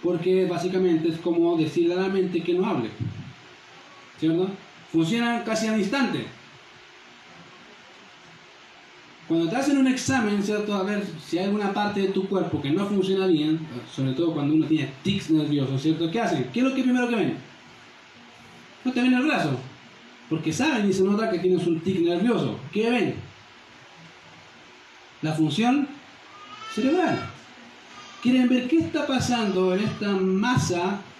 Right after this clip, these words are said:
encefálica que te dice y que pasa y que hace que una parte de tu cuerpo no funciona de la forma apropiada. ¿Por qué? Porque algo pasa acá que manda las señales a tu brazo, a tu pierna, a tu boca. ¿Para qué? Para que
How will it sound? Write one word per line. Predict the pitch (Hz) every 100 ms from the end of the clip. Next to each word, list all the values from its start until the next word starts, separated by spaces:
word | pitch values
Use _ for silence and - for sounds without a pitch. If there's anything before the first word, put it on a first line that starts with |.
| - - -
encefálica | 165 175 185 170 220 202 175 185 190
que | 180
te | 185
dice | 202 196 214 220 - - -
y | 160
que | 185 185
pasa | 220 262 254 190
y |
que | 190 208
hace | 233 233
que | 202 202
una | 185 254 294 -
parte | 226 226 220 196
de | 190
tu | 185 180
cuerpo | - 240 190 170 180 180 - -
no | 180 233 311
funciona | 320 302 262 - 262 226 220 233 233 - - - - - -
de | 156
la | 147
forma | 139 143
apropiada. | - 185 269 277 147 - - - - - - - - - - - - - - - - - - - - - - - -
¿Por | 185 190
qué? | 247 147 - - - -
Porque | 135 - 139
algo | 220 330 277
pasa | 269 254
acá | 233 214 214 214
que | 185
manda | 190 226 226
las | 226 -
señales | 220 220 220 208 156
a | 135
tu |
brazo, | 131 160 165 147
a |
tu | 139
pierna, | 127 156 156 143
a |
tu | 139
boca. | 151 180 143
¿Para | 139 139
qué? | 196 143 -
Para | 139 139
que | 147 156